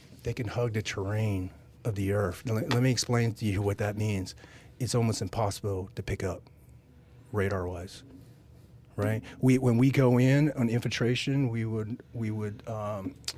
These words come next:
we call it map of the earth. We'll get low on the radar and we'll just cir-,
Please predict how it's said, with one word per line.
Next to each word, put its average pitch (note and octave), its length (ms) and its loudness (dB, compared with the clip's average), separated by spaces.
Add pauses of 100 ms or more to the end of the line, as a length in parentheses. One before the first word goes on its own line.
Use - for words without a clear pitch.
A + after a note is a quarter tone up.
(360)
we G#2+ 100 -6
call A2 180 -2
it G#2 40 -2
map G#2+ 260 0
of G#2 60 -6
the A2 100 0
earth. A2+ 220 0
We'll G#2+ 120 -2
get A#2 160 -2
low G#2+ 460 0
on A2+ 80 -2
the G#2+ 80 -2
radar A2+ 500 0
and G2+ 220 -4
we'll G#2 100 -2
just - 380 -2
cir-, A2 180 0